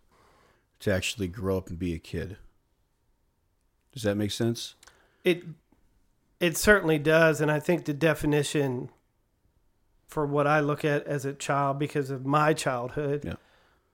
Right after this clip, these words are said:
Speaker 2: like, it was, you played till the streetlights came on.
Speaker 1: Mm-hmm.
Speaker 2: Where they called you in for dinner. Like, you went outside all day.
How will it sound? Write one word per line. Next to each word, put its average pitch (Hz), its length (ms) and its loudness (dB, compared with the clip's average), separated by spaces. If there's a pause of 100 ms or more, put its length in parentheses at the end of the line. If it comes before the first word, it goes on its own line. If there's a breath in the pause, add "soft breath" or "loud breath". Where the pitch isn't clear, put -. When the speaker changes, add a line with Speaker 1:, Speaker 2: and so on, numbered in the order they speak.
(140)
Speaker 2:
like, 143 320 2
it 170 160 -2
was, 147 680 0
you 156 180 -4
played 156 400 2
till 147 160 0
the 139 60 -2
streetlights 156 580 -2
came 135 260 0
on. 107 260 -6 (100)
Speaker 1:
Mm-hmm. 90 240 -6 (420)
Speaker 2:
Where 143 80 0
they 143 80 2
called 156 340 2
you 147 80 0
in 147 140 2
for 139 140 -6
dinner. 139 320 2
Like, 135 240 -2
you 170 180 2
went 185 180 8
outside 156 460 4
all 143 160 0
day. 131 380 -4